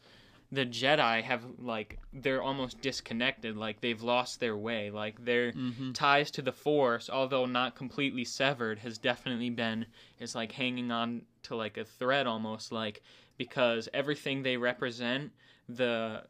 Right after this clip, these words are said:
Speaker 1: ideologies they draw on to really be Jedi and be connected to the Force, is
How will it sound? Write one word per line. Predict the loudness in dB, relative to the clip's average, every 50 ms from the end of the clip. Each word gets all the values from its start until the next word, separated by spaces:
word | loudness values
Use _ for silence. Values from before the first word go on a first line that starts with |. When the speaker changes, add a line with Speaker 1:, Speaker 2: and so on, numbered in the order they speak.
| -2
Speaker 1:
ideologies | 0 0 2 0 0 0 2 2 4 4 2 2 0 0 -2 -2 -2 -2 0
they | 0 0 0
draw | 0 -2 -4 -2 0 2 2 2 2
on | 2 0 0 2 2 2 0 -2 -4 -6 -8 -10 -10 -8
to | -4 -2 -2 -2 -2 -4 -6 -8 -10 -14 -16 -16 -16 -16 -16 -12 -8
really | -6 -2 0 0 2 2 0
be | 0 0 0 0 0 0
Jedi | 0 -2 0 0 2 0 0
and | 0 0
be | -2 -4
connected | -4 -4 -4 -4 -4 -4 -8 -10
to | -8 -6
the | -6 -6
Force, | -4 -2 0 0 0 -2 -4 _ -20 -20 -20 -20 -20 _ _
is | -2 0 0 0 -2 -4 -8